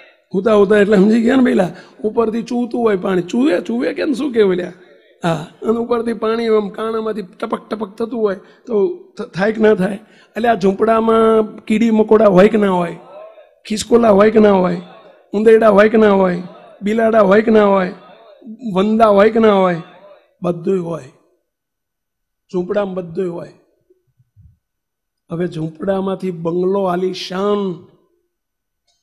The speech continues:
બંગલામાં રહેવા જાય તો ત્યાં કશુંય ના હોય. ના ગરમી લાગે,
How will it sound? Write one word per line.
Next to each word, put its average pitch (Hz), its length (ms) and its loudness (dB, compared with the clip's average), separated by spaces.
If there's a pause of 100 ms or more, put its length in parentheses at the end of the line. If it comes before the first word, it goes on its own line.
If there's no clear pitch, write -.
(360)
બંગલામાં 185 600 -2
રહેવા 180 280 -2
જાય 196 260 -4
તો 170 140 -12
ત્યાં 175 260 -10
કશુંય 196 340 -6
ના 170 120 -8
હોય. 147 280 -16
ના 185 180 -8
ગરમી 185 400 -6
લાગે, 175 640 -10